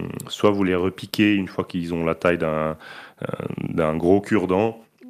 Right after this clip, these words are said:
vous les repiquez, euh, en pleine terre, ou bien, euh, euh, je les repique par trois dans des petits, euh, dans des P M P, donc plaques, euh, multipots, hein, multicellules,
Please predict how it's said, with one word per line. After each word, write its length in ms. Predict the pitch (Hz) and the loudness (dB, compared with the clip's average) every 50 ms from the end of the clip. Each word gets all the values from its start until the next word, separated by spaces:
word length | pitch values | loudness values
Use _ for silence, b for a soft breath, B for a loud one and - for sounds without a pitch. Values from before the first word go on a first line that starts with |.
| - _ - | -20 _ -12
vous 180 | 107 87 82 | -10 -6 -4
les 120 | 80 80 82 | 0 0 0
repiquez, 540 | 80 87 85 - - - - 98 92 92 90 | 0 0 -2 -4 -12 -6 0 2 2 2 2
euh, 260 | 85 82 80 78 80 | 0 0 0 -2 -2
en 80 | 80 | -4
pleine 240 | 78 - 87 82 80 | -4 -4 -4 -4 -4
terre, 460 | 78 - 87 95 104 113 - - - - _ _ _ _ - | -2 0 0 0 0 -2 -4 -8 -14 -20 _ _ _ _ -6
ou 100 | 95 90 | -6 -2
bien, 440 | 87 92 92 92 98 104 107 110 - - - 82 | 0 0 2 2 2 0 0 -2 -4 -6 -6 -4
euh, 320 | 82 82 82 82 82 82 - B B B B B B B B B - - | -2 -2 -2 -2 -4 -6 -10 B B B B B B B B B -10 -6
euh, 220 | 92 50 50 50 50 50 50 50 50 50 - - - - - - - - - | -6 -4 -4 -4 -6 -6 -8 -8 -8 -8 -10 -10 -12 -14 -14 -14 -14 -12 -10
je 140 | - - 85 | -4 -2 0
les 80 | 82 | 2
repique 320 | 80 87 90 - - - - | 2 0 0 0 -4 -10 -4
par 200 | - - - - | -4 -4 -4 -2
trois 400 | - - - 95 101 107 107 - | -4 4 4 6 6 4 2 -2
dans 140 | 95 85 82 | -6 -6 -6
des 100 | 80 85 | -6 -8
petits, 340 | - - - - 92 85 85 | -10 -12 -14 -8 -6 -4 -4
euh, 240 | 80 78 78 78 78 78 78 78 80 - _ _ _ _ _ _ _ _ _ _ _ _ _ - - - - - | -2 -2 -4 -4 -6 -6 -8 -10 -14 -18 _ _ _ _ _ _ _ _ _ _ _ _ _ -18 -16 -16 -12 -4
dans 140 | 95 87 82 | -2 -2 0
des 100 | 80 82 | 0 -2
P 140 | - - 90 | 2 4 2
M 120 | 87 85 | 2 2
P, 220 | - - - 110 113 | 2 0 0 2 2
donc 200 | 95 80 - - | -2 -4 -6 -10
plaques, 300 | - - 85 - - - | -2 -2 -2 -2 -2 -4
euh, 140 | 82 80 80 | -4 -2 -2
multipots, 520 | 80 80 - - - - - 110 117 113 | -4 -6 -6 -8 -12 -6 -2 0 0 2
hein, 200 | 104 110 120 110 - - - _ _ - | 0 -2 -4 -8 -12 -16 -18 _ _ -8
multicellules, 600 | 87 82 - - - - 85 87 104 120 127 | -8 -8 -8 -10 -4 -2 0 0 0 -2 -4